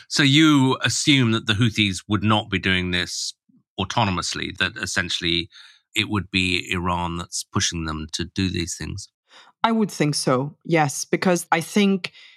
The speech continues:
Speaker 2: it allows the Iranians who do not want war on their own territory to push forward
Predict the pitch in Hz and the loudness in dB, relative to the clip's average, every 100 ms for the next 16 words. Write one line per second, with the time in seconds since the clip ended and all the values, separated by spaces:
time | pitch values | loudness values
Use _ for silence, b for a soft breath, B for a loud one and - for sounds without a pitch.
0 | B 196 190 190 196 208 214 220 214 175 | B 2 4 4 4 6 4 4 2 2
1 | 180 175 175 170 170 170 165 160 156 160 | 2 4 4 4 4 4 2 2 -2 0
2 | 165 165 190 - 170 165 151 151 156 151 | 2 4 4 4 4 2 2 2 4 4
3 | 151 139 147 170 180 190 185 180 185 190 | 4 4 4 2 0 0 2 2 0 0
4 | 226 269 - B B B - 202 196 185 | 0 -4 -10 B B B 0 4 2 0
5 | _ 285 262 - - 208 196 196 175 165 | _ 0 0 -2 -2 2 4 4 4 4
6 | 160 151 | 4 0